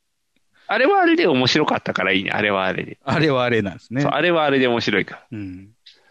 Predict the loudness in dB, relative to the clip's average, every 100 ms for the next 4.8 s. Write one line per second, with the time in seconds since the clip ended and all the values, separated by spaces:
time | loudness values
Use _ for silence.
0 | _ _ _ _ _ _ _ _ _ -4
1 | 0 0 0 0 4 4 2 -2 -4 0
2 | 2 0 0 0 2 0 0 -2 -2 -2
3 | -4 -2 -2 -2 -2 0 0 0 0 -2
4 | -4 0 0 0 -2 -2 -2 -4